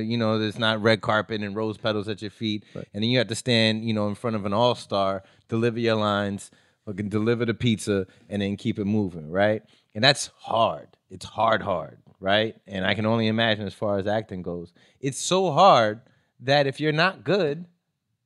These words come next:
Speaker 1: it's, they gave Rihanna one and a half movies to try.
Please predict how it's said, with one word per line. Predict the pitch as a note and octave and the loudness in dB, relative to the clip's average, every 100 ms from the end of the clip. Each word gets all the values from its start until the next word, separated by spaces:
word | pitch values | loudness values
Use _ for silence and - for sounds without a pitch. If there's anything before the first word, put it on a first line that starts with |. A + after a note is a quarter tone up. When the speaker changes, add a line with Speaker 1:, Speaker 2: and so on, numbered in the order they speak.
| _ - | _ -6
Speaker 1:
it's, | E3 E3+ | -4 -4
they | - C#3+ E3 G#3 | -10 -2 0 0
gave | G3+ F#3 F3+ | 0 0 0
Rihanna | D3+ D3 D3 D3 C#3 C3+ B2+ _ _ - | -2 0 2 2 2 -2 -6 _ _ -18
one | A#2+ A2+ C#3 E3 | -10 -4 -2 0
and | D#3 | 0
a | D3 | 0
half | C#3+ C3+ B2+ | 0 0 -2
movies | C3 B2 G2+ G2+ | -2 -2 -2 -6
to | - F2+ | -6 -10
try. | - F#2+ E2 D2+ | -4 -4 -4 -10